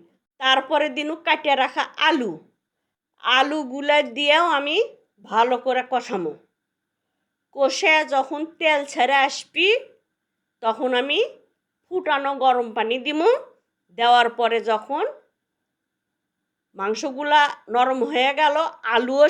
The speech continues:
সিদ্ধ হয়ে এলো, আলুগুলা খামি আনা ঘুটে দিয়ে দিয়ে গলে দিমু। তো আমার রান্নার দেখেন উপরে তেল ভেসে উঠছে। এই রেসিপি করলে আমার বাড়ির সোলপল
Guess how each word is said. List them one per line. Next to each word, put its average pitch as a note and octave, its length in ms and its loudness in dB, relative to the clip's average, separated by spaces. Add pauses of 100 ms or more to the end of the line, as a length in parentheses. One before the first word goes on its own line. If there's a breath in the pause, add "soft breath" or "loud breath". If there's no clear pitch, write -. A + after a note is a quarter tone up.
সিদ্ধ A#3 280 -4 (140)
হয়ে C#4+ 180 4 (120)
এলো, D4 180 0 (500)
আলুগুলা C4+ 640 0
খামি C#4+ 280 -2
আনা D4 200 0 (120)
ঘুটে A3 280 2 (100)
দিয়ে C4 180 0 (100)
দিয়ে C4+ 180 2 (420)
গলে D#4 300 6
দিমু। F3+ 220 -4 (960)
তো A#3+ 40 -10 (200)
আমার C#4 220 -2 (100)
রান্নার C#4+ 520 0 (140)
দেখেন C#4+ 420 -4 (180)
উপরে C4+ 260 -4 (140)
তেল D4 200 2 (100)
ভেসে A3+ 340 -4
উঠছে। D#4+ 320 -6 (260)
এই B3+ 160 2
রেসিপি C#4+ 400 -8 (160)
করলে D#4+ 360 2 (120)
আমার A#3+ 180 -6 (100)
বাড়ির B3+ 340 -2
সোলপল C#4+ 600 0